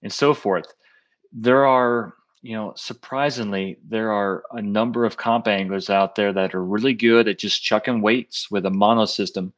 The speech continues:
But if you were to put them into a situation on, like, the Henry's Fork or on the Delaware River, and they needed to make a sixty-foot cast with a dry fly and make a reach mend, there's so many people in,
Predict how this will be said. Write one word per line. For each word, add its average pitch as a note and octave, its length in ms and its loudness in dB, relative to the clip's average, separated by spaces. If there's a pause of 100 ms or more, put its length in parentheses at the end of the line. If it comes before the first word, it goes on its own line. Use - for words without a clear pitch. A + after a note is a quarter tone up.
(420)
But G#2+ 220 0
if A#2+ 200 -4
you C3+ 140 2
were B2 540 0
to - 80 -12
put C3 240 -4
them A#2+ 180 2
into A2 380 2
a G2 260 0
situation A2+ 640 2
on, G2 140 2
like, F#2 180 -4
the G2 100 -6
Henry's A2+ 400 0
Fork F#2 460 -2
or G2 220 2
on F#2+ 100 2
the F#2 220 -2 (480)
Delaware A2 360 6
River, G#2+ 380 4
and G2+ 180 -2
they A2 120 4
needed A2+ 280 4
to A2 60 -2
make G#2+ 200 0
a G2+ 80 -4
sixty-foot - 600 -4
cast A2 380 0
with F2 120 -12
a - 20 -10
dry A2 320 2
fly G2 520 2
and A2 120 -6
make A2 160 2
a G#2 80 -4
reach A#2 400 -2
mend, F#2 320 -6 (1000)
there's A#2+ 200 -2
so C#3+ 140 0
many B2+ 180 2
people B2 380 -4
in, A2 340 -4